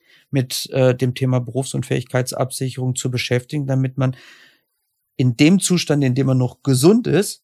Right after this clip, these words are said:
überhaupt einen Schutz bekommt. Wenn du irgendwann mal, ähm, eine Erkrankung hattest, dann wird es eben zunehmend schwieriger, das eben absichern zu können.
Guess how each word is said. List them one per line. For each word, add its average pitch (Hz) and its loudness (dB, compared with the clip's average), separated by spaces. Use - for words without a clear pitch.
überhaupt 123 -6
einen 127 -4
Schutz - -6
bekommt. 117 -8
Wenn 123 0
du 131 2
irgendwann 156 0
mal, 151 2
ähm, 139 4
eine 139 0
Erkrankung 131 -2
hattest, 127 -4
dann 139 -4
wird 139 -4
es 160 -8
eben 147 -4
zunehmend 143 -6
schwieriger, 139 -6
das 127 -6
eben 131 -4
absichern 117 -10
zu - -12
können. 147 -4